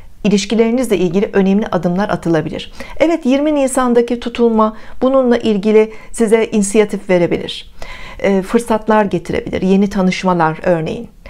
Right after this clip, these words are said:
Yeni kişiler hayatınıza girebilir. Bunlar işbirliklerinizle ilgili olabilir. Bir iş, işle ilgili olabilir. Kariyerinizi şekillendirecek kişiler.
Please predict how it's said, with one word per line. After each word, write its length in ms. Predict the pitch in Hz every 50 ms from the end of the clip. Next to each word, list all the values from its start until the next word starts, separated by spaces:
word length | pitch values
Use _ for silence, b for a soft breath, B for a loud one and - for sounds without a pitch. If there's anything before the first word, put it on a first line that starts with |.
| B B B B
Yeni 200 | 226 277 294 294
kişiler 340 | - 262 - 285 277 311
hayatınıza 520 | 330 311 285 233 202 202 202 196 190 196 196
girebilir. 460 | 180 190 180 180 175 190 220 302 - -
Bunlar 240 | 254 247 247 240 -
işbirliklerinizle 880 | 247 240 - - 240 226 226 - - 226 220 220 220 226 208 196 202
ilgili 240 | 196 196 175 190 190
olabilir. 420 | 185 180 180 165 170 170 170 175
Bir 120 | 196 202 202
iş, 300 | 196 - - - - - -
işle 280 | 208 202 - - 208
ilgili 340 | - 202 190 165 180 180 180
olabilir. 340 | - 180 180 170 170 175 175
Kariyerinizi 540 | - 208 196 202 196 196 196 196 196 196 -
şekillendirecek 720 | - 208 - 202 190 190 185 185 185 185 175 180 180 180
kişiler. 440 | - - - - 180 170 170 170